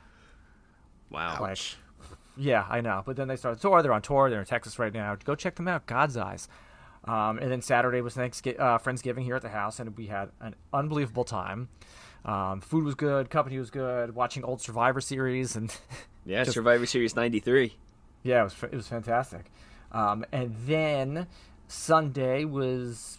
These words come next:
Speaker 2: rest, recovery, get ready for the week, and my stepfather's company had their annual holiday dinner,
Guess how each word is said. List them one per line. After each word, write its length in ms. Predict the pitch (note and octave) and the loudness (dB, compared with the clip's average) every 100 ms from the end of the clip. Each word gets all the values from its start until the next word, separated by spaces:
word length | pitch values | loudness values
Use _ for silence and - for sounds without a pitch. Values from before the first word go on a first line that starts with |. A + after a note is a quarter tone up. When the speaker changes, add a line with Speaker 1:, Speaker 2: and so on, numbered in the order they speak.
| - | -4
Speaker 2:
rest, 340 | B2+ B2+ - | 2 2 0
recovery, 500 | C3+ - C3 B2 C3+ | -8 0 2 2 0
get 240 | B2+ B2+ - | 0 -2 -2
ready 260 | B2 A#2+ | -4 -4
for 220 | B2 - C3+ | -6 -4 -2
the 140 | C#3+ | -2
week, 540 | A#2 A#2+ C#3 F#3+ - - | -4 -4 -4 -6 -8 -6
and 460 | C3+ B2+ B2 B2 | -4 -2 -2 -4
my 320 | A#2+ A#2+ A#2+ A2+ | -4 -2 -2 -2
stepfather's 540 | - C3 C3+ A#2+ A2+ | -2 2 4 2 0
company 340 | C#3+ B2+ C3+ | 0 0 0
had 180 | A#2+ A#2+ | -2 0
their 160 | A2+ A2 | 0 0
annual 260 | A#2 A2+ | 0 -2
holiday 340 | G#2 B2+ D3 D3+ | 6 6 6 4
dinner, 280 | D#3 E3 | 0 0